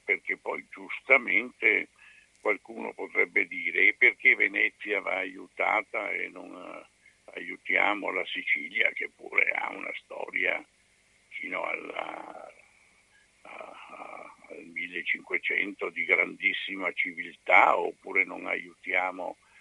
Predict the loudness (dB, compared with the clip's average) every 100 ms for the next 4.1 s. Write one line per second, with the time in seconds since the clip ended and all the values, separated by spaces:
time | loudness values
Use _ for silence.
0 | _ _ -4 -2 -4 0 2 0 0 -4
1 | -4 -6 -4 -2 -2 -4 -4 -12 -12 -14
2 | -8 -4 -2 -2 -4 -6 -10 -8 -10 -8
3 | -14 -14 -10 -4 8 10 10 8 2 0